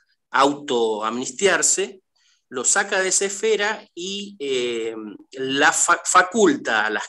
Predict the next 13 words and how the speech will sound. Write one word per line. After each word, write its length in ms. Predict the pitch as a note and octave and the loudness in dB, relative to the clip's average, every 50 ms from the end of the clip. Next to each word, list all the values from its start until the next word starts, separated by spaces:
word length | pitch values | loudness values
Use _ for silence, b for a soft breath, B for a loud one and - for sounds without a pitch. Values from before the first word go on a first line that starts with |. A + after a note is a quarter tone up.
| _ _ | _ _
cámaras, 720 | - F3+ E3+ F3 E3+ D#3 D3+ D3+ D#3 E3 F3+ - - - | 2 4 4 4 4 4 2 2 2 0 0 -2 -4 -8
en 80 | A#2 A2+ | -8 -10
este 160 | G#2+ - A#2 | -14 -14 -10
caso 520 | - - B2+ - - - C3+ B2+ B2+ - _ _ _ _ _ _ _ _ - | -6 -4 -2 0 0 0 -2 -4 -6 -8 _ _ _ _ _ _ _ _ -10
la 200 | A#2 A2+ G#2+ G#2+ | -8 -8 -6 -2
Cámara 500 | - C#3 C#3 C#3+ C#3+ C#3 C3+ C3 A#2+ A#2 | 0 0 2 2 2 0 0 0 -2 -4
Federal 540 | - - B2 A#2 A#2 A#2+ B2 C3 C3+ C3+ | -6 -8 -8 -6 -4 -4 -2 -2 -4 -4
de 80 | B2+ B2 | -2 -2
San 260 | - - D3 C#3+ D3+ | -2 0 0 -2 -2
Martín, 800 | D#3 D3+ D3+ - - - - F#3+ F3 E3 E3 F3 G3 G3+ G#3 - _ _ _ _ _ _ _ _ _ _ - | 0 -2 -2 -4 -4 -8 -8 -6 -4 -4 -4 -4 -6 -8 -12 -20 _ _ _ _ _ _ _ _ _ _ -2
para, 560 | D3 C#3+ D3+ D#3 D#3 D#3+ D#3+ E3+ F3+ - - | 0 2 4 4 2 2 2 2 0 -2 -4
eh, 220 | - B2 A#2+ A#2 A#2 | -8 -10 -8 -8 -6
revisar 880 | A#2 D#3 F#3 F#3+ F#3+ F#3 - - - G#3+ G3+ F#3 E3+ F3+ G3+ G#3+ - | -2 0 0 0 0 2 2 2 2 4 2 2 0 0 -4 -8 -14